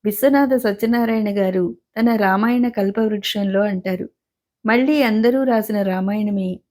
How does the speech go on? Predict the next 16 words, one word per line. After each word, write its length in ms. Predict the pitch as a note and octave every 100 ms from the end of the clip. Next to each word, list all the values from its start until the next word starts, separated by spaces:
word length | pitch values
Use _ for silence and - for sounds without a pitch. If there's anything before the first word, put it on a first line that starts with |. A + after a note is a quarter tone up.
| _ _ -
నేను 280 | F#3 G#3 A3
రాయటం 340 | A3 A3+ A3+
ఎందుకు?" 480 | G#3 G3 G3+ G3 G3+ _ _ _ _ _
అంటే, 460 | G3 F#3+ F#3+ F#3 F3+ - _ _ _
"ప్రతి 260 | A#3+ A#3+ C#4
పూట 200 | C#4 C4+ C4+
తిన్న 300 | B3+ A3 G#3+
అన్నమే 600 | G3+ F#3 G3 G3 F#3 F3+ _ -
మళ్ళా 240 | F3+ F3
ఎందుకు 360 | A3 A3 G#3 A3
తింటున్నాం?" 600 | A3 G#3 G#3 G3+ G3+ G3+ _ _ _ _ -
అంటే, 480 | F#3 F3+ F#3+ G#3+ A3+ _ _ _ -
"అన్నం 280 | G#3 A#3+ C#4
తినకపోతే 640 | C4+ B3 A#3+ A3 A3 A3+
ఉండలేము 500 | G#3 F#3 G#3 A3 A3
కనుక 500 | G3+ F#3+ F#3+ F#3+ F#3+